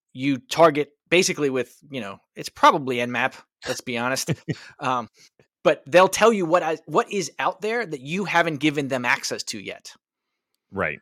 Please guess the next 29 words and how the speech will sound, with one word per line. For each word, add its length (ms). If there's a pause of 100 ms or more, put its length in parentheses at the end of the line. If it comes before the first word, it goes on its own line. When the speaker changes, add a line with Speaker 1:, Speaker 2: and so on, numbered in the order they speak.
Speaker 1:
So 120
this 220
is 100
twofold. 560 (640)
Number 260
one, 540 (360)
when 120
you 100
build 280
this 100
digital 320
twin, 260
you 140
want 220
it 80
to 100
be 160
comprehensive. 800 (1500)
Right? 220 (180)
Now, 180
the 80
security 400
part 240
here 240
also 240
comes 280
into 120
the 140
play 400